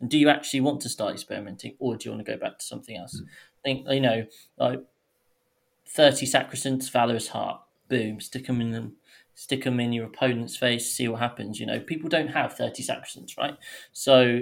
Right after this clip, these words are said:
Speaker 1: it's, it's, you've got to kinda get out there and push. But obviously, the thing that was holding them above board was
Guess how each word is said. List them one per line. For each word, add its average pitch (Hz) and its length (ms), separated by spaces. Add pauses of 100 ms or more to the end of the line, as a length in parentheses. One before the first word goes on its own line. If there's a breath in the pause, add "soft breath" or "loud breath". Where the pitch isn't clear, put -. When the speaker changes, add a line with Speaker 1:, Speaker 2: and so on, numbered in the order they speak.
Speaker 1:
it's, 139 540 (500)
it's, 151 360
you've 135 200
got 139 260
to 117 120
kinda 113 320
get - 140
out 110 180
there 110 120
and 113 160
push. - 380
But 110 160
obviously, 117 520 (300 soft breath)
the 117 80
thing 131 240
that 117 100
was - 140
holding 117 380
them 110 180
above 107 400
board 110 340
was 113 340